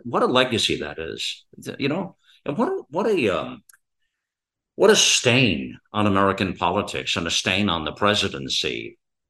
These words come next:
And you just know that everybody around the world is laughing like hell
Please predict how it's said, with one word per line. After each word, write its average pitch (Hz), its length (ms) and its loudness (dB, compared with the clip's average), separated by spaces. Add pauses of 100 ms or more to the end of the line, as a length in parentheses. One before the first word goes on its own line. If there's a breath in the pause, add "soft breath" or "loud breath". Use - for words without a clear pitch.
(140)
And 87 520 -2 (200)
you 123 420 -4
just 160 280 -2
know 110 420 2
that 73 360 -4 (1000)
everybody 98 460 4
around 76 300 -2
the 76 100 -4
world 82 340 -2
is 82 180 -4
laughing 85 460 0
like 87 240 0
hell 71 540 -2